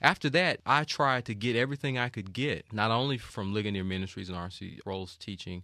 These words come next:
but from Reformed theology. I began to say, "Hey, look, this is a really seriously intellectual articulation of the faith." When I contacted Ligonier Ministry, they sent me a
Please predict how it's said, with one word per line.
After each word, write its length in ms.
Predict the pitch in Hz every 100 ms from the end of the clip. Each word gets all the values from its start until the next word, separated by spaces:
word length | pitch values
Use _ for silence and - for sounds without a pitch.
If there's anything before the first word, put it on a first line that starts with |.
| -
but 300 | 123 113 -
from 260 | 139 120
Reformed 420 | 113 - 151 151
theology. 680 | 143 151 170 147 85 80 69 -
I 100 | 107
began 320 | 113 110 113
to 60 | 101
say, 140 | -
"Hey, 100 | 117
look, 240 | 131 165 -
this 180 | 208 -
is 120 | 113
a 60 |
really 680 | 107 101 120 139 147 143 135 -
seriously 540 | - 175 160 - 123 131
intellectual 1040 | 135 - 120 113 143 - - 101 87 85 -
articulation 1040 | 107 113 - 147 - 113 113 117 - 101
of 140 | 92
the 60 | 92
faith." 440 | - 110 92 85 -
When 160 | 104 110
I 80 | 98
contacted 920 | - 170 247 - 117 95 - 92 85
Ligonier 240 | 113 107
Ministry, 320 | 95 92 - 98
they 80 | 107
sent 260 | - 120
me 160 | 104 98
a 160 | 85